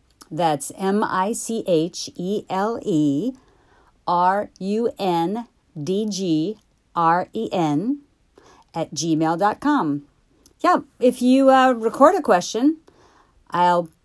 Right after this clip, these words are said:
put it on the air, unless you don't want me to. <laughs> Wait, it's not on the air. I'm so used to radio. <laughs> Anyway, oh, and I need to figure out what to name this podcast.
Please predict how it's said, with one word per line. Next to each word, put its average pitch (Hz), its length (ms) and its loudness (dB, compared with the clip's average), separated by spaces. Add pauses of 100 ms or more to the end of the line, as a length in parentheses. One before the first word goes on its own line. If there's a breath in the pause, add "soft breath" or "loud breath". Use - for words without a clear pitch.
(120)
put 175 220 -2
it 190 120 2
on 202 200 2
the 226 120 -2
air, 269 240 2
unless 190 280 0
you 175 60 -4
don't 151 160 0
want 147 180 -2
me 165 100 -8
to. 135 240 -14 (1500 soft breath)
<laughs> 214 460 4 (340 loud breath)
Wait, 208 320 0 (460)
it's - 160 -8
not 240 200 4
on 262 140 4
the 208 140 -2
air. 226 260 2
I'm 254 140 6
so 349 180 4
used 359 280 6
to 302 80 6
radio. 254 840 8
<laughs> - 40 -20 (540 soft breath)
Anyway, 302 540 6
oh, 415 260 8
and 302 200 2
I 381 160 4
need 359 260 4
to 277 80 -2
figure 311 220 4
out 240 160 6
what 302 220 2
to 254 120 0
name 226 540 0
this 147 200 -2
podcast. 143 720 -4